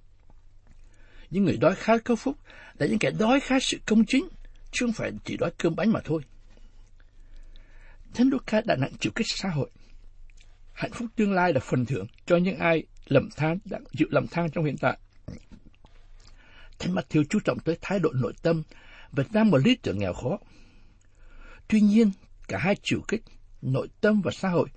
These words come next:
đều có liên hệ chặt chẽ. Bởi vì nếu ai mà có tinh thần nghèo khó đích thực,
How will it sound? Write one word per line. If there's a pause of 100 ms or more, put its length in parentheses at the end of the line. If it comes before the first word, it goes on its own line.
(240)
đều
có
liên
hệ
chặt
chẽ. (800)
Bởi
vì (240)
nếu
ai
mà
có (120)
tinh
thần
nghèo
khó
đích
thực,